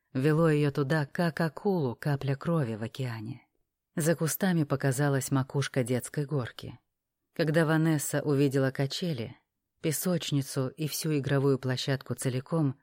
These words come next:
она насторожилась. Площадка была по левую руку, спуск к реке по правую. То самое место,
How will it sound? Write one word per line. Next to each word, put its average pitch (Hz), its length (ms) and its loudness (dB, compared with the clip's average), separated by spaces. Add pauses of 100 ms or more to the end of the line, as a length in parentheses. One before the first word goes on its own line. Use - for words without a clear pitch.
(240)
она 165 240 2
насторожилась. 156 920 -4 (500)
Площадка 170 640 2
была 151 260 4
по 147 160 0
левую 123 400 0
руку, 110 400 -8 (160)
спуск - 560 -4
к - 80 -6
реке 151 380 -2
по - 160 -4
правую. 110 480 -4 (640)
То 170 160 2
самое 151 460 4
место, 139 680 0